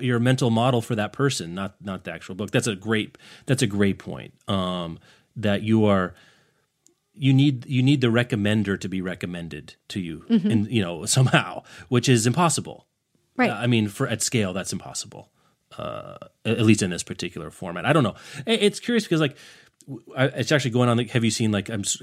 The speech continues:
Speaker 1: c-, keep an eye on the contributor Slack 'cause I hadn't
Speaker 2: Mm-hmm.
Speaker 1: seen that people were talking about it. It's like everyone's saying basically that all sort of recommendation platforms are garbage.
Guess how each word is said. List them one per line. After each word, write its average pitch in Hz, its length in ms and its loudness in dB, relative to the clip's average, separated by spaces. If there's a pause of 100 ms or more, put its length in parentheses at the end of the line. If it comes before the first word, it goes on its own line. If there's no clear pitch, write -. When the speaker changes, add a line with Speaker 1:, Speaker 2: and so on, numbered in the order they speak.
Speaker 1:
c-, 131 120 -4
keep 123 160 0
an 110 60 2
eye 107 120 2
on 104 80 2
the 98 60 0
contributor 101 380 -4
Slack 98 240 -4
'cause 104 80 -2
I 98 60 -4
hadn't 107 200 4
Speaker 2:
Mm-hmm. 214 80 4
Speaker 1:
seen 98 160 4
that 92 140 -8
people 107 220 -4
were 92 80 -4
talking 110 340 -2
about 95 200 -2
it. - 20 -6
It's 98 100 -2
like 107 160 -2 (320)
everyone's 131 400 6
saying 110 220 2
basically 110 400 2
that 101 140 -2
all 107 240 0
sort 107 180 -2
of 98 180 -2 (800)
recommendation 110 540 2
platforms 95 380 -4
are 82 80 -8
garbage. 69 500 -12